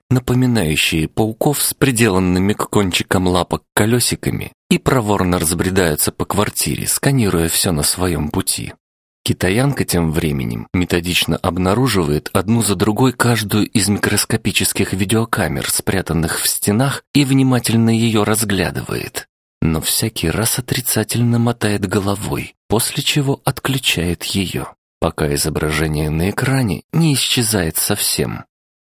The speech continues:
Увы, камеры не записывали. А Красимире действительно незачем подсматривать за криминалистическими процедурами.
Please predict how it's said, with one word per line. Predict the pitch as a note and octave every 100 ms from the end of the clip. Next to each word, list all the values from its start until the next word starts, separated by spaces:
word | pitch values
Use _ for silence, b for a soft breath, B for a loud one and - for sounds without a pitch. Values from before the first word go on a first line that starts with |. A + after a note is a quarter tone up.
| _
Увы, | D2+ C#2 C#2 F2 C3 - -
камеры | A2+ A2 A2 A2 G#2 G#2+
не | G2+
записывали. | F2+ F2 - C#2+ C#2+ - B1+ D#2 - - - - _ _ _ _ _
А | - E2+
Красимире | E2+ - F#2 G#2 B2+ D#2+
действительно | D#2 - D3 - C#3+ - E2
незачем | E2 E2 D2 C#2+ - C#2+
подсматривать | - F2+ - D#2+ - D2+ E2
за | E2+ F2
криминалистическими | - F2 F2+ F#2 - E2+ D2+ - - D#2+ D#2
процедурами. | - - G#2 D#2+ A1+ G#1 G1+